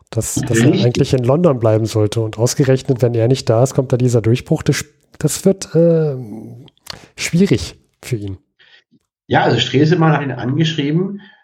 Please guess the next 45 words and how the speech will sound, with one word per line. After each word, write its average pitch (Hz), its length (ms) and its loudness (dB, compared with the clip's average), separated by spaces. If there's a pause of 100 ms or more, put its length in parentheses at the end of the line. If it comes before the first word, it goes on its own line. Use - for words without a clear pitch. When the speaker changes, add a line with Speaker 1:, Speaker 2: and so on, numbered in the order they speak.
(180)
Speaker 2:
und 131 140 0
aufgefordert, 139 640 0
dass 123 160 0
er 120 60 -2
bitte 120 240 -2
nicht 143 240 0
nach 110 160 -2
Amerika 98 500 -2
gehen 104 320 -2
soll. 113 380 0 (420)
Und 127 180 2
in 123 140 0
der 107 160 0
Einleitung, 139 800 2
in 113 80 -6
seinem 104 160 0
eigenen 123 380 2
Tagebuch, 127 600 0
nicht 139 220 2
von 135 180 0
ihm 101 180 -4
geschrieben, 98 480 -8
heißt 92 360 -4
es, 160 240 0
lapidar, 104 680 -2 (240)
"Das 123 180 2
Schreiben, 147 540 0
das 127 240 -4
Kessler 131 400 -4
nach 113 180 -4
seinen 101 360 -10
eigenen 156 440 0
Angaben 127 600 0
vor 120 180 -2
der - 160 -4
Abreise 110 520 -6
nicht 117 460 -6
erreicht 123 440 -2
hatte, - 240 -10
findet 123 400 0
sich 113 200 -6
heute - 260 -2
in 123 120 2
seinem 110 240 -2
Nachlass." - 640 -20